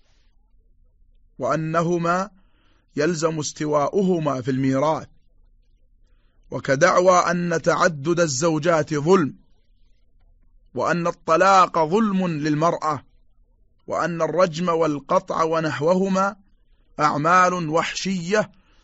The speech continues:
لا يسوغ فعلها بالإنسان ونحو ذلك.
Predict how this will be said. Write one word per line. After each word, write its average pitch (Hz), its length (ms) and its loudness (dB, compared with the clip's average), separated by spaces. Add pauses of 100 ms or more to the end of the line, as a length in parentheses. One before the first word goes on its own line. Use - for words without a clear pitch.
(240)
لا 151 200 2
يسوغ 147 580 0
فعلها 143 560 0
بالإنسان 131 760 -4 (560)
ونحو 139 380 -6
ذلك. 131 560 -4